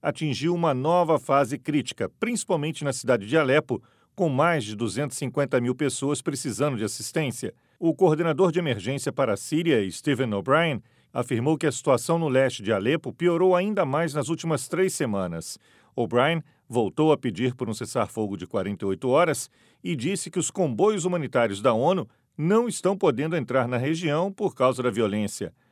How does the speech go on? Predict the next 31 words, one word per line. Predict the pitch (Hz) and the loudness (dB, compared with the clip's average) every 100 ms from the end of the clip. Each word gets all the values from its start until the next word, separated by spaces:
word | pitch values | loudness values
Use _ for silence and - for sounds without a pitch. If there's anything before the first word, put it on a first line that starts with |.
| _ _ - | _ _ -2
Ao | 120 | 0
responder | 120 127 - 113 123 117 | 0 -2 -4 -2 0 0
sobre | 123 101 | -2 -2
as | 98 | -4
críticas | - 135 131 117 101 - | -4 -4 -4 -6 -6 -2
feitas | 135 117 110 | -2 -2 -8
por | - 123 | -4 -4
organizações | 110 139 131 127 - 135 117 | -2 -4 0 -2 0 -6 0
de | 127 | 0
ajuda | 95 117 151 135 | 0 -2 -2 -2
na | 127 | -2
Síria | - 151 139 107 _ _ - | -2 -2 0 -2 _ _ -6
às | 135 165 117 | -2 -2 -2
Nações | 113 - 147 101 | -4 -4 -4 -2
Unidas, | 101 135 156 123 - _ _ _ - | -2 0 0 -2 -4 _ _ _ -2
O'Brien | 131 123 135 147 135 | 0 4 4 4 0
afirmou | 120 104 113 135 | -2 -2 0 0
que | 123 | 0
está | 113 127 | -4 -2
ciente | 113 - 104 147 - | -2 -4 -4 -4 -2
das | 117 110 | -4 -2
preocupações | - 101 - 101 - 104 | -4 -6 -4 -6 -4 -8
citadas | - 147 139 165 147 131 - _ _ 135 | -6 -2 2 2 0 -4 -10 _ _ -12
e | 131 | -2
que | 151 | -2
espera | 143 - 151 156 | 0 0 2 2
trabalhar | 131 165 185 180 107 147 180 127 | 2 0 4 2 4 2 0 0
para | 117 98 | -2 0
resolver | 117 165 107 120 | 0 -2 0 0
a | 113 | 0
questão. | 123 - 143 117 | -2 0 0 0